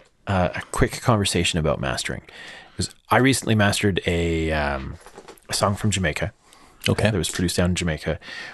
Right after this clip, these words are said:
Speaker 1: Roland recently mastered a, an E P, um, from guys in Vancouver, and you have been doing some mastering work.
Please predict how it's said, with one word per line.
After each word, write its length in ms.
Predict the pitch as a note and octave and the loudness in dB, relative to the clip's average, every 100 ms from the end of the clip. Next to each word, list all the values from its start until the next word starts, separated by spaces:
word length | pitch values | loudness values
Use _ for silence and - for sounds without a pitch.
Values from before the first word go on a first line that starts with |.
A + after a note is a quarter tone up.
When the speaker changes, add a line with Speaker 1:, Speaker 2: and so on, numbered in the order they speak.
| - | -4
Speaker 1:
Roland 340 | G2 A2 B2 A#2 | 2 6 6 6
recently 300 | A2+ A#2+ G#2+ | 4 2 2
mastered 560 | F#2 F#2 - G2 F2+ - | 2 2 2 0 0 -2
a, 320 | F2+ F2 F2 | -2 0 0
an 120 | E2 F#2+ | 0 -2
E 100 | F#2 | -2
P, 540 | - G2 F2 E2+ E2 - _ - - | 0 2 2 2 -2 -8 _ -12 -2
um, 420 | E2+ D#2+ D2+ C2 | 2 2 0 -6
from 280 | - D2+ D#2 | -8 -10 -6
guys 240 | - F2 | -2 0
in 80 | E2+ | -2
Vancouver, 640 | D#2+ D2+ - A#2 E2+ D#2+ - - - - - | -4 -6 0 0 2 2 0 -12 -20 -6 -2
and 160 | F#2 | 0
you 360 | F#2 A2+ A#2 A#2 - | 4 4 4 0 -2
have 220 | G2+ G2 | 0 0
been 180 | G2+ F2+ | 0 0
doing 260 | F2 F#2 F2+ | 2 0 0
some 140 | G2 | 0
mastering 380 | F2+ E2+ - E2+ | 0 0 -2 0
work. 360 | E2 D#2+ - | 0 0 -4